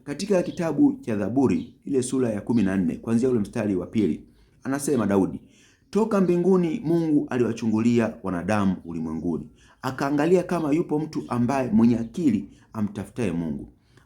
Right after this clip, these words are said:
Akaona wote wamepotoka, wote wanatenda maovu, wote wameoza. Hakuna hata mmoja, hakuna hata mmoja amtafutaye Mungu." Kwa hiyo,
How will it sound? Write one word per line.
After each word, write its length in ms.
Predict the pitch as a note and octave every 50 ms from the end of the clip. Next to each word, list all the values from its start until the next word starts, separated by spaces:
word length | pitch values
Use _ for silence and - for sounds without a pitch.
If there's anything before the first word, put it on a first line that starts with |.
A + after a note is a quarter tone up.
| _ _
Akaona 500 | G#2+ G#2 - - G2+ A#2 D3 D3+ D3+ C3
wote 320 | B2+ C#3+ E3+ F3+ F3+ E3
wamepotoka, 760 | C3+ A#2 G#2+ G#2 - F#2+ F#2+ - - B2+ A2+ B2 - D#2 D#2 - - _ _ _ -
wote 280 | G2+ C3+ F3 F3+ F3+ D3
wanatenda 460 | B2+ A#2 A2 A2+ D3 C#3 B2 A2+ G2
maovu, 520 | F#2+ F#2+ G2+ A2+ A#2 G2+ E2 D2+ D2+ D2+ - - _ -
wote 320 | A2 C#3 F3+ F3+ - D3
wameoza. 520 | B2+ A2+ A2 A2 A2+ A2+ G#2 E2+ D2 - - - - _ _
Hakuna 560 | - C3+ - - - G3+ B3 A3 F#3+ - - -
hata 420 | - - G3 G#3 G3+ - F3+ D3+
mmoja, 520 | C3+ C3 C#3 D#3 E3 D3+ A#2+ F#2 - - - - - - _ _
hakuna 680 | - F3+ F3+ F#3 - - - A#3 B3+ A#3 A3 - - -
hata 360 | - F#3 G3 G3+ G3+ F#3 - - - _ _ -
mmoja 440 | A#2 B2 C#3 C3 A2+ F2 F2+ - - - - _ _ _ _ _ _
amtafutaye 880 | G#2+ G2+ F#2 - - G2 F2 - - _ - G#2 F#2+ F#2 F2 D#2+ D#2 - - _ _ _ _ F2
Mungu." 320 | F#2 F2 D#2+ C2+ - - - _ _ _ _ _ _ _ _ _ _ _ _ _ _ _ _ _ _ _ _ _ _ _ _ _ _ _ _ _ _ _ - _ _ _
Kwa 140 | - - B2
hiyo, 280 | D#3+ D3+ A#2+ F#2+ -